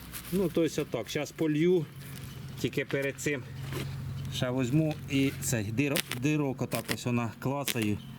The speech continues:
тут. Ш-, ну, щоб дихало воно. Ось о. І лишня волога, якщо що, то витече. От. Так що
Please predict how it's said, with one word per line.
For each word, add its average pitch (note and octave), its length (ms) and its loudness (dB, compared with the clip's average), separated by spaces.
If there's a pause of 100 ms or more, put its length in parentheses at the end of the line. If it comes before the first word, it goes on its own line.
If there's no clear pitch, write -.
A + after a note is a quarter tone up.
(220)
тут. A2 220 4 (840)
Ш-, - 240 -2
ну, F3 60 2
щоб C3+ 200 -2
дихало A#2 480 0
воно. G#2+ 200 2 (920)
Ось C3+ 280 0
о. A2 160 2 (720)
І C#3+ 80 2
лишня C#3+ 420 0 (100)
волога, C#3 480 2
якщо B2+ 300 0
що, B2+ 200 0
то A#2+ 220 -2 (240)
витече. B2 460 0 (2750)
От. A#2 300 2 (3750)
Так C3 220 -2
що C#3+ 240 2